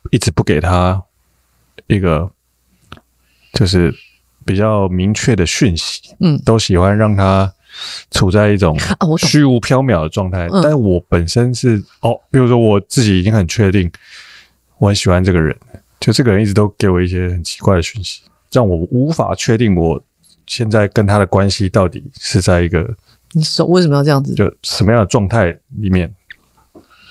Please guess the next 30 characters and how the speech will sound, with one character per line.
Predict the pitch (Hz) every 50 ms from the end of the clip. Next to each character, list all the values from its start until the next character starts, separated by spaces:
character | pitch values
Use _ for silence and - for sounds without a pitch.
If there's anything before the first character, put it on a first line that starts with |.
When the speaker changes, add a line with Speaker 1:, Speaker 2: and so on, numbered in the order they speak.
| - - _ _ _ _ _ _ _ _ - -
Speaker 2:
哦。 | - 156 - 175 139
Speaker 1:
增 | - - 117 113
加 | 107 123 120
画 | 104 - 143 120
面 | 104 107 95 87
感， | - 85 82
不 | 85 90 98
然 | 113 110
我 | 98
们 | 92 87
这 | 90 107
个 | 98 98 95
对 | - - 123 104
谈 | 87 90 87 87
节 | 87 - 90
目 | 87 208 202
都 | 147 107
没 | 92 95
有 | 90 85 85
画 | - - 92 82
面， | 92 92 82 78
你 | 80 90 90
知 | 92
道 | 82
吗？ | - - - - - _ _ _ _
Speaker 2:
Podcast | - - 202 214 214 233 220 180
又 | 180 180
看 | - 202
不 | 165 151
到。 | 185 156 - _